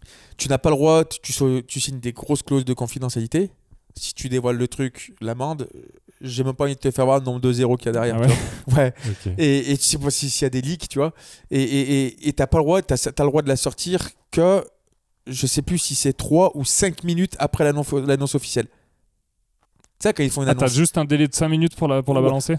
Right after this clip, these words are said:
Speaker 1: Minimum. Non, non, c'est minimum. Tu peux pas la sortir avant, tu peux pas la sortir en même temps qu'ils annoncent le
Speaker 2: Ah,
Speaker 1: produit.
Speaker 2: d'accord, ok.
Speaker 1: Et du coup, euh, et du coup, voilà. Mais moi, je suis joueur. Par exemple, le Rona S C, on le voit, euh, on le voit trois semaines avant sur une de mes stories sur Instagram. Mais p-, personne n'a vu. Alors, moi, je fais un plan F P V.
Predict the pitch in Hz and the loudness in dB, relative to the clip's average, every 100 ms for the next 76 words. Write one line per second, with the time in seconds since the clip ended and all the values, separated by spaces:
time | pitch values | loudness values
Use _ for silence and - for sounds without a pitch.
0 | - 156 208 214 165 127 139 180 151 139 | -4 -4 -2 0 0 -2 -2 0 0 -2
1 | 156 165 127 117 - _ _ _ _ - | -2 0 -2 -4 -12 _ _ _ _ -4
2 | 143 196 185 - 151 156 160 175 - 139 | 0 4 2 2 0 2 2 2 0 2
3 | 165 156 147 185 147 165 175 180 151 143 | 2 2 2 0 2 0 2 0 0 0
4 | 151 160 147 156 156 151 131 127 110 - | 0 0 4 4 4 4 2 2 0 -2
5 | 151 156 - 196 160 143 135 135 135 151 | -2 -2 -2 0 2 2 0 -2 -8 -4
6 | 165 123 139 151 165 - 160 165 165 - | -2 0 0 0 -2 0 0 2 0 0
7 | - - 113 135 151 139 123 127 127 - | -12 -16 -10 -8 -6 -6 -4 -2 -2 0
8 | 170 180 123 120 123 139 131 117 113 120 | 2 2 0 -2 2 4 4 2 0 -2
9 | 120 - 143 135 135 127 135 151 - 123 | -2 -2 -2 -2 -4 -4 -2 -4 -4 -4
10 | 120 120 - 160 139 101 110 104 123 - | -2 -2 -2 -2 -2 -6 -8 -10 -10 -4
11 | - - 143 143 151 147 165 160 _ _ | -2 0 0 0 0 0 -2 -4 _ _
12 | _ _ _ 113 127 139 - 135 147 139 | _ _ _ -4 0 0 2 0 2 2
13 | 135 - 151 135 175 | 2 2 2 4 2